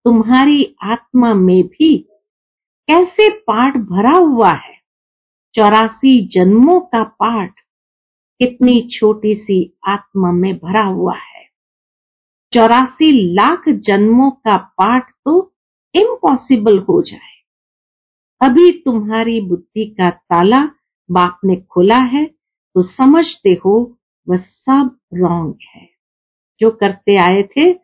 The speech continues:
वह सब wrong है।" इतनी छोटी सी आत्मा में चौरासी जन्मों का पाठ है। बाप right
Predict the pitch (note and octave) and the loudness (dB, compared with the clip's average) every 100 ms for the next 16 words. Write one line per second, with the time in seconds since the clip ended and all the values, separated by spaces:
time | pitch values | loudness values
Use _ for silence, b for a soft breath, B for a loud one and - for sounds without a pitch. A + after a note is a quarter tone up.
0 | _ _ - F3+ - D#4+ F#4+ G4 _ _ | _ _ -8 -8 -2 -2 0 -4 _ _
1 | F#3+ G3+ F#3+ F#3 - - - _ _ _ | -2 0 0 -2 -6 -20 -20 _ _ _
2 | _ _ _ E4+ F4 - A4 G4+ - A3+ | _ _ _ -6 -4 0 2 2 0 -2
3 | G#3 A#3 A3 G#3+ G#3 - _ A3+ C4 - | -2 -2 -4 -2 -6 -6 _ -6 -6 -2
4 | C#4 C4+ F#3+ D#3 E3 _ _ _ _ _ | 2 2 2 -2 -6 _ _ _ _ _
5 | - C#4 D4+ D#4+ - E4+ B3+ F#3+ F3 F#3 | -2 2 2 0 0 2 2 0 0 0
6 | G3 G3+ - F#3 F3+ - F3 B3 B3+ - | 0 -4 -4 -6 -4 -2 0 0 -2 -8
7 | C#4 - _ _ _ _ _ _ _ - | -10 -10 _ _ _ _ _ _ _ -8
8 | F3 F#3 G3 - F3 G#3 D4 | 0 2 0 -2 -2 2 0